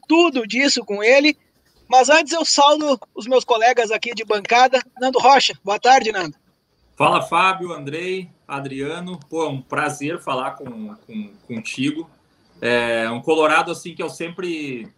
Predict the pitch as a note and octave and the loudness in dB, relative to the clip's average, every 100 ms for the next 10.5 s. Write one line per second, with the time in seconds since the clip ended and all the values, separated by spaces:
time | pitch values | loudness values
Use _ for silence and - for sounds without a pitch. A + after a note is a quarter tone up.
0 | _ _ _ _ D3+ F3 D#3 D3 F3+ F3 | _ _ _ _ -6 -4 -2 -2 -4 -4
1 | D3+ D3+ F3 F3+ E3+ D#3+ D#3+ F3 D#3+ E3+ | -6 -4 -2 -4 -6 -6 -6 -6 -8 -8
2 | D#3+ - E3+ - D3+ F3 F#3 - G3+ G3 | -12 -12 -10 -6 -4 -4 -6 -6 -6 -8
3 | - F#3+ G3+ A#3 A3+ G#3+ F#3+ - G3+ F3 | -4 -2 -2 -4 -6 -4 -4 -6 -12 -10
4 | F#3+ G#3 F#3+ G3 F#3+ G3 G3 G#3 G3 - | -10 -8 -8 -8 -12 -18 -18 -16 -16 -10
5 | F3 G3 F#3+ G3 F#3 D#3+ F#3+ G#3+ A3 F#3+ | -6 -6 -4 -2 -2 -4 -8 -6 -6 -4
6 | E3 G3+ A#3 A#3 A3 G#3+ G#3 G#3+ G3+ F#3 | -2 -4 -4 -8 -6 -6 -8 -10 -10 -10
7 | D#3 C3 E3 F3+ A3 G#3+ B3 A3+ A3 A3 | -10 -14 -14 -12 -14 -12 -8 -8 -8 -12
8 | A3 - A3 A#3+ A#3 G3+ F3+ E3 F#3+ G3+ | -12 -14 -12 -12 -10 -6 -4 -2 -4 -8
9 | G3 F3+ - G3+ G3 E3 F3 G3 G#3+ G3+ | -10 -6 -8 -6 -8 -8 -10 -10 -10 -8
10 | F3+ D#3 D3 A2+ | -4 -4 -6 -10